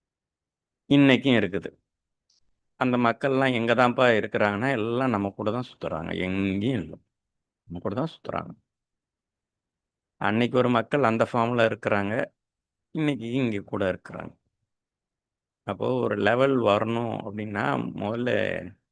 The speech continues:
சரணாகதினா என்னன்னு இன்னும் தெரியவில்லை. What is surrender? அது தெரிஞ்சிச்சுன்னா,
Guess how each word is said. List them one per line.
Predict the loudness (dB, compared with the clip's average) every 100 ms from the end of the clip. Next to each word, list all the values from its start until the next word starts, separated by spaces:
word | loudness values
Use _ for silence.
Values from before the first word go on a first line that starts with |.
| _ _ _ _ _ -2
சரணாகதினா | 0 2 0 0 -2 -2 0
என்னன்னு | 0 0 0 -2
இன்னும் | -2 -4 -4
தெரியவில்லை. | -2 0 2 2 -2 -6 _ _ _ _ _ _ _ -20 _ _ _ _ _ _ _ _ _ _ -6
What | -4 -2 -6
is | -6 -16 -10 -4
surrender? | -2 -2 -4 -4 -6 -8 -14 -20 _ _ _ _ _ _ _ _ _ -8
அது | -6 -6 0
தெரிஞ்சிச்சுன்னா, | 0 2 2 0 0 4 6 6 4 -2